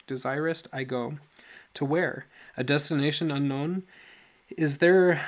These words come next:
a man who travels without knowing to what destination he travels?" asks the midrash. Abraham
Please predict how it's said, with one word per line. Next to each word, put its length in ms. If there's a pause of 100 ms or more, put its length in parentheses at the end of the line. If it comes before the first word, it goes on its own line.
(140)
a 80
man 360
who 180
travels 420
without 320
knowing 380
to 140
what 260
destination 560
he 80
travels?" 460
asks 220
the 40
midrash. 560 (800)
Abraham 680